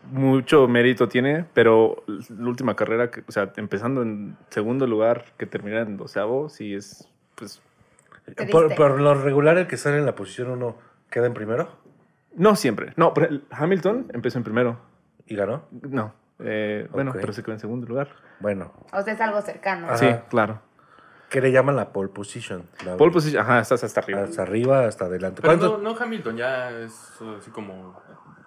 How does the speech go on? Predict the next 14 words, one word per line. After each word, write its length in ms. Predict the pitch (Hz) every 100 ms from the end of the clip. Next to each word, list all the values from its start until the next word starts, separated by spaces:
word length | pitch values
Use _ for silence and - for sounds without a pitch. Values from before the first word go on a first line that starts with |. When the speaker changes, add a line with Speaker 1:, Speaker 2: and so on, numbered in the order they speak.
| - -
Speaker 2:
La 120 | 165
Speaker 4:
seguro 140 | 170 185
Speaker 2:
leyenda. 320 | 196 208 190
Speaker 4:
que 40 | 104
va 100 | -
a 20 |
ganar 320 | 113 113 135
y 60 | 113
así, 240 | 98 139 156 170 -
o 100 | 107 98
sea. 180 | 98 - - -
Speaker 1:
Bueno, 280 | 151 143 131
Mercedes 560 | 143 139 160 131 - -
como 500 | - 110 120 113 107